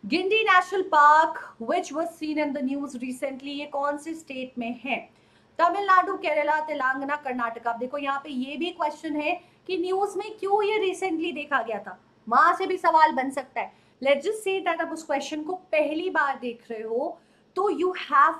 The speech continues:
to focus also on other things, क्योंकि वहां से फिर आपका सवाल पे और सवाल बन जाता है, है ना?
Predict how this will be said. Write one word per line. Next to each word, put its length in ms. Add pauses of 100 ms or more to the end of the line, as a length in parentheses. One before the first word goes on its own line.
(100)
to 40 (100)
focus 380
also 540
on 220
other 420
things, 320 (440)
क्योंकि 280
वहां 360
से 120
फिर 160
आपका 340
सवाल 460
पे 180
और 340
सवाल 500
बन 240
जाता 320
है, 60 (320)
है 140
ना? 60